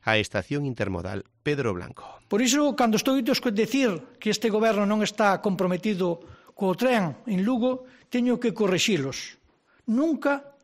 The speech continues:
Speaker 2: nunca se fixo tanto esforzo, nin dende logo polo carril, polo ferrocarril, perdón, que merecen os lucenses. E non, tamén lles avanzo, non, non nos vamos a conformar. O Ministerio de Transporte está traballando xa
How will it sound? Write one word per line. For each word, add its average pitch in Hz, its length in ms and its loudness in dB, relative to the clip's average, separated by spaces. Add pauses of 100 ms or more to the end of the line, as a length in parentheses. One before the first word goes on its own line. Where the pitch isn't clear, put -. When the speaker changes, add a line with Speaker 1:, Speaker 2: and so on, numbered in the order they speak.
(100)
Speaker 2:
nunca 262 320 0
se 202 160 -2
fixo 202 320 -4
tanto 214 400 0
esforzo, 247 640 -4 (400)
nin 226 160 0
dende 208 320 2
logo 208 240 2
polo 208 240 2
carril, 240 400 0 (400)
polo 214 160 2
ferrocarril, 202 560 2
perdón, 214 400 0
que 208 80 -2
merecen 190 400 2
os 160 80 -2
lucenses. 165 640 -2 (240)
E 220 80 0
non, 277 400 0 (400)
tamén 226 240 2
lles 214 160 0
avanzo, 220 400 2
non, 262 480 0
non 220 160 0
nos 190 80 0
vamos 190 320 0
a 147 60 -2
conformar. 151 580 -2 (800)
O 196 80 -4
Ministerio 247 400 2
de 269 80 0
Transporte 269 400 0
está 254 160 0
traballando 233 480 2
xa 294 320 0